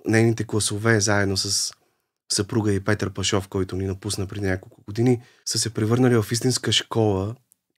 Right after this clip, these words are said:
и то в много висока проба за българския куклен театър. И така, тук при нас са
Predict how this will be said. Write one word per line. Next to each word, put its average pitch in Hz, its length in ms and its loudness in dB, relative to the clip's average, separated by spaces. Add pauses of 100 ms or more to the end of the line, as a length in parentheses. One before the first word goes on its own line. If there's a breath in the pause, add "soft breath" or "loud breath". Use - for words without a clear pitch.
(140)
и 104 60 -8
то 110 240 -2
в 107 180 0 (260)
много 110 320 0
висока 113 460 -2
проба 104 560 0 (280)
за 101 480 -6
българския 98 720 -2
куклен 92 420 -8
театър. - 400 -10 (1200)
И 120 80 -4
така, 131 300 0
тук - 300 -6
при 127 160 4
нас 127 220 4
са 117 380 0